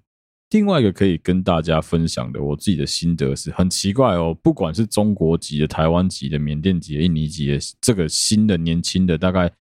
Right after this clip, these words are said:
一九九五年、九六年之后的这个世代的年轻人，有个很，很明显的现象，他们普遍的对于电脑的各个设备掌握度非常非常的低，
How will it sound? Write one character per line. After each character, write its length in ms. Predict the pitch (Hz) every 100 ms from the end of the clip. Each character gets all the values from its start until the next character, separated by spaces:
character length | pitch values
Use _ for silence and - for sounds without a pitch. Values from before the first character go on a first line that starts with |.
| _
一 100 | 113
九 140 | 107
九 200 | 85 90
五 60 | 92
年、 140 | 80
九 120 | 73 80
六 120 | 90
年 180 | 78 78
之 160 | 85
后 160 | 85 82
的 60 |
这 120 | 76 82
个 60 |
世 220 | - 90
代 180 | 80 78
的 180 | 76 78 92 _ _
年 160 | 85 85
轻 160 | 95
人， 160 | 90 78
有 100 | 76
个 120 | 78
很， 120 | 69 87 -
很 140 | 87
明 340 | 80 80 87
显 180 | 107 90
的 80 | 73
现 240 | - 87
象， 220 | 78 80 - _
他 120 | -
们 140 | 233 170
普 240 | - 98
遍 180 | 123 160
的 120 | 110
对 260 | 120 139 107
于 180 | 98 98 -
电 280 | 139 92 82
脑 220 | 78 76
的 220 | 92 90 -
各 180 | 127 95
个 140 | 87
设 300 | - 120 95
备 200 | 107 90
掌 280 | - 78 85
握 180 | 98 87
度 180 | 101 82
非 240 | - 101
常 240 | 98 78 78
非 120 | 85
常 200 | 80 73
的 80 | 73 -
低， 260 | 71 73